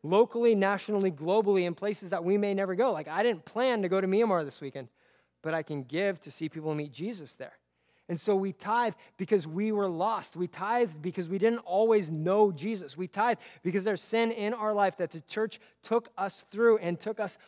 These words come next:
away from to a better life. We tithe because people need to know Jesus.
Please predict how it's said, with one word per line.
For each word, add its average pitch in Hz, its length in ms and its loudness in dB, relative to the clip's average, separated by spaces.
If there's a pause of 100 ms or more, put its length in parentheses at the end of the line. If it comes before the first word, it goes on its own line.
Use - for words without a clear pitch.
(120)
away 170 420 0
from 180 320 -2 (220)
to 208 160 -2
a 170 60 2
better 170 280 -2
life. 165 460 -10 (560)
We 170 100 -6
tithe 190 400 -2
because 175 280 -4
people 190 280 -4
need 175 220 0
to 165 80 -4
know 165 160 0
Jesus. 165 560 -10